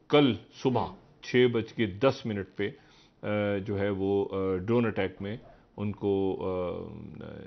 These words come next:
Speaker 1: निशाना बनाया गया और उस वक्त जब वो अपनी बालकनी में खड़े थे काबुल में।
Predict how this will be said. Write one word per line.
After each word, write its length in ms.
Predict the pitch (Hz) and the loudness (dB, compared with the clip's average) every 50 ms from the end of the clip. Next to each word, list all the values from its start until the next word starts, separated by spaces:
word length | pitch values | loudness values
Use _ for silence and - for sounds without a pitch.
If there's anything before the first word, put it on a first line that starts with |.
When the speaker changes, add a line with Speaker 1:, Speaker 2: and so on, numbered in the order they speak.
| - - - - - - - - - - 107 | -16 -18 -18 -20 -20 -20 -20 -20 -12 -6 -4
Speaker 1:
निशाना 300 | 113 107 123 123 135 151 | -2 0 2 2 2 2
बनाया 280 | 151 143 139 139 139 | 2 2 2 2 0
गया 220 | 139 139 147 147 151 - - _ _ - - | 0 0 -2 -4 -4 -8 -16 _ _ -10 -4
और 180 | - 110 113 113 | -2 0 0 0
उस 240 | - 139 - - - | 0 -2 -2 0 0
वक्त 120 | 127 120 | 0 2
जब 120 | 120 110 101 | 2 2 2
वो 120 | 98 98 | 2 0
अपनी 160 | 87 - 110 | 0 -2 -2
बालकनी 380 | 101 101 104 101 95 101 95 95 | 0 0 0 0 0 -2 -4 -4
में 120 | 95 92 | -6 -6
खड़े 180 | - - 92 95 | -6 -8 -6 -6
थे 120 | - 131 | -6 -6
काबुल 340 | - - 101 95 92 90 82 | -2 0 0 2 2 0 -4
में। 140 | 78 - | -6 -8